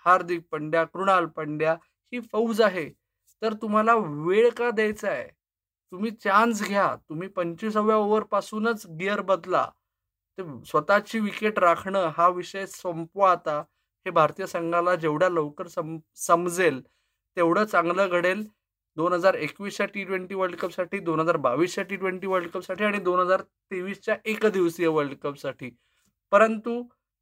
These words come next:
त्याच्या आधी आयपीएल आहे, त्याच्या आधी शेवटचा सामना आहे, रविवारचा तिसरा सामना फार रंगतदार होणार, हे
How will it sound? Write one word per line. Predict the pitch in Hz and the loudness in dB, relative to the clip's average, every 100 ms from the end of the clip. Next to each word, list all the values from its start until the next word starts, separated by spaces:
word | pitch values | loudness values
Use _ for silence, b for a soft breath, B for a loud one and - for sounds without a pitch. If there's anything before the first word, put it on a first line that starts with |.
| _ | _
त्याच्या | 165 220 208 | -6 2 2
आधी | 196 202 214 208 | 2 0 -4 -6
आयपीएल | - 156 160 196 185 | -6 -6 -4 -2 0
आहे, | 165 170 | 0 -2
त्याच्या | 165 151 208 202 | -4 -4 4 4
आधी | 165 180 196 _ _ _ _ _ | 4 -4 -8 _ _ _ _ _
शेवटचा | - 180 180 208 214 | -6 0 2 4 2
सामना | 202 175 165 165 | 4 2 4 0
आहे, | 151 131 123 | 0 -4 -4
रविवारचा | 127 156 196 202 185 202 | 0 0 2 2 2 -2
तिसरा | 190 180 165 185 | -4 -8 -2 -2
सामना | 175 170 170 170 185 _ _ _ | 0 -2 -2 -4 -6 _ _ _
फार | 180 196 | 6 6
रंगतदार | 196 180 180 185 165 180 | 6 0 0 0 2 2
होणार, | 170 165 170 | 4 2 0
हे | 165 170 | -2 -10